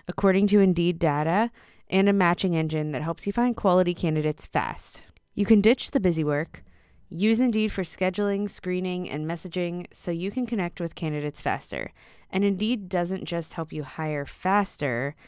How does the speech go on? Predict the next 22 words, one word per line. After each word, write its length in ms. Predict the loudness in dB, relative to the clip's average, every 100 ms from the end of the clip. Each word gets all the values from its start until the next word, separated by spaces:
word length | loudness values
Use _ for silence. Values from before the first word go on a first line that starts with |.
| -20 -20 _ -10
Ninety-three 500 | -4 -2 0 0 0
percent 480 | 0 -2 -4 -6 -6
of 80 | -8
employers 540 | -6 -4 -2 -4 -6
agree 320 | -6 -4 -4
Indeed 360 | -6 -6 -6 -4
delivers 380 | -2 -2 -4 -6
the 80 |
highest 420 | -10 -6 -6 -8 -8
quality 420 | -6 -4 -4 -4
matches 480 | -6 -6 -6 -8 -8
compared 440 | -8 -4 -4 -4
to 180 | -6 -6
other 220 | -6 -6
job 260 | -6 -8 -10
sites, 440 | -12 -14 -16 -20 -20 _ _
according 380 | -4 0 0 0
to 120 | -2
a 80 | -2
recent 380 | -2 -4 -6 -6
Indeed 400 | -6 -4 -6 -4
survey. 480 | -2 -2 -2 -6